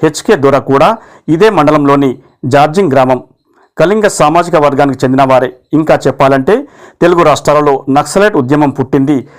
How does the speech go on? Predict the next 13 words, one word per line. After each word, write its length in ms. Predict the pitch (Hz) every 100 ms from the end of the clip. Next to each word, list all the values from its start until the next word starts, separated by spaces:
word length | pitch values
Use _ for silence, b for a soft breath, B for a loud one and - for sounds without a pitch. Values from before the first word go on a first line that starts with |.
| B B
శ్రీకాకుళం 640 | - 160 208 202 185 156
జిల్లా 260 | 127 135 135
నుండి, 340 | 127 123 131 - _ -
తీవ్రంగా 480 | 180 175 156 156 147
అణచివేత 460 | 147 147 160 151 147
మొదలుపెట్టింది 840 | 131 147 143 135 147 131 139 139 B B -
శ్రీకాకుళం 600 | - 180 202 156 147 139
జిల్లా 240 | 127 127
నుండే. 360 | 127 127 123 - _ _ - - _ -
నక్సలైట్ 440 | 131 170 220 226
ఉద్యమాన్ని 520 | 175 135 156 151 151 156
ఉమ్మడి 280 | 143 156
రాష్ట్రంలో 580 | 147 131 - 139 170 240